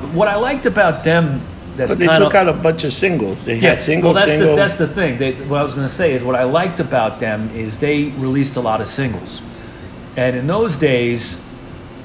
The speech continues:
Speaker 1: that was kind of the tail end of people doing that. They really wasn't as common anymore. Now people
Speaker 2: Yeah.
Speaker 1: don't do it at all.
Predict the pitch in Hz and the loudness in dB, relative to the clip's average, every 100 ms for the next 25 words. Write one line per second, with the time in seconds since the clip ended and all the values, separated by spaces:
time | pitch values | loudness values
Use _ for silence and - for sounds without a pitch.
0 | - - 160 185 170 170 160 139 120 - | -14 -6 -2 -2 -2 0 2 2 -2 -2
1 | 139 131 127 127 117 101 - - 120 120 | 0 2 0 0 -2 -4 -8 -6 -6 -6
2 | 104 92 127 123 104 95 78 82 - 107 | -8 -4 -2 0 -2 -4 -8 -8 -6 -2
3 | 123 117 110 107 117 113 107 98 - 120 | -2 -2 -4 -6 -4 -4 -4 -6 -6 -4
4 | 117 113 101 95 95 95 131 - 123 127 | -4 -4 -6 -6 -6 -4 -4 0 2 2
5 | 120 98 110 92 92 120 95 | 2 -2 -4 -4 -2 0 -2